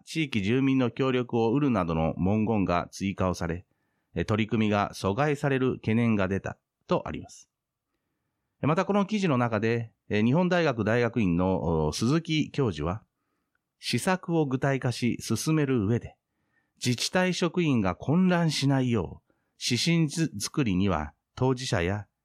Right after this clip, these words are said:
自治体の担当者が、あ、加わることが重要だと、お、指摘をされています。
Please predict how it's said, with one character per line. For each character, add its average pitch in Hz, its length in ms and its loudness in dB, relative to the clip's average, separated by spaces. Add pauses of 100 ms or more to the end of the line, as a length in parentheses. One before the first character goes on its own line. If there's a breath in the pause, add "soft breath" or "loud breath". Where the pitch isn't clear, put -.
(120)
自 92 260 -2
治 - 160 -6
体 160 180 0
の 156 120 0
担 170 280 0
当 175 200 0
者 104 180 -4
が、 92 420 0
あ、 82 60 -4
加 - 160 -4
わ 120 240 2
る 117 100 -4
こ 107 100 -4
と 127 100 -4
が 104 120 -2
重 87 240 -2
要 127 160 0
だ 113 140 -2
と、 - 100 -20 (260)
お、 78 100 -4
指 78 100 -6
摘 98 360 -2
を - 80 -4
さ 80 140 -6
れ 73 80 -4
て - 100 -6
い - 80 -8
ま - 80 -16
す。 - 200 -20